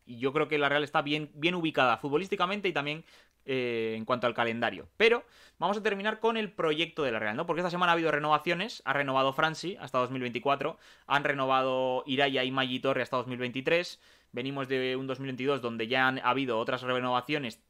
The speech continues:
cortitas, pero bueno, salvo la de Amayur, que es hasta dos mil veinticinco, las demás son,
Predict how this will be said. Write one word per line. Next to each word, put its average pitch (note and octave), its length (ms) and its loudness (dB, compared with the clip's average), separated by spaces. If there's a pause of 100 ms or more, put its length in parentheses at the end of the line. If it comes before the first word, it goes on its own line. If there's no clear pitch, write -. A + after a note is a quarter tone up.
(300)
cortitas, C#3 520 0
pero B2+ 180 -2
bueno, B2 320 -2
salvo C3+ 320 4
la C3 120 4
de C3 100 2
Amayur, C3+ 480 2
que C3+ 80 -2
es C#3 80 -4
hasta D3 140 0
dos C#3+ 120 2
mil D3 120 -6
veinticinco, C#3 580 -4
las A2 140 -4
demás B2+ 260 -2
son, C#3+ 340 -10